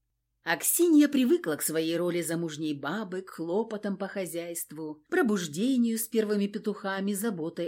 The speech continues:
о муже. Перестали быть для нее наказанием и ночи.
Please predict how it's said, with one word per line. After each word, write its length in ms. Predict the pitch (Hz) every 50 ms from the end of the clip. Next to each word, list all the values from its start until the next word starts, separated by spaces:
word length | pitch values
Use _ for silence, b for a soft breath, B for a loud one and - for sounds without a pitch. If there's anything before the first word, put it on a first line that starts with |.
| -
о 80 | - 175
муже. 600 | 175 160 143 135 127 120 117 117 120 113 113 117 _ _ _ _ _ _ _ _
Перестали 560 | - 165 165 175 - - - 175 202 240 262
быть 260 | 277 196 240 277 226
для 120 | 202 233 262
нее 260 | 254 262 240 226 240
наказанием 640 | 240 254 247 277 254 208 220 226 226 233 240 240 240
и 140 | 240 240 277
ночи. 720 | 254 208 165 151 139 131 131 - - - 120 113 120 123